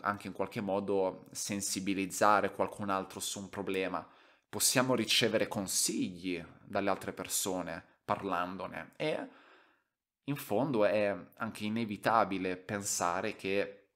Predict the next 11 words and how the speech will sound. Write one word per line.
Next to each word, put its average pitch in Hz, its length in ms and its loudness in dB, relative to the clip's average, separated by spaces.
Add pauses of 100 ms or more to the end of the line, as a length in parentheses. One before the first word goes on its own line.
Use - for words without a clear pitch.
(180)
più 120 180 -2
siamo, 107 1160 0
più 113 220 -6
ne 101 120 -4
parliamo, 101 880 -2 (400)
più 120 180 0
facilmente 101 760 0
riusciremo 95 800 -2
a 90 280 -2 (100)
riparare 95 600 4
un'ingiustizia. 90 920 -6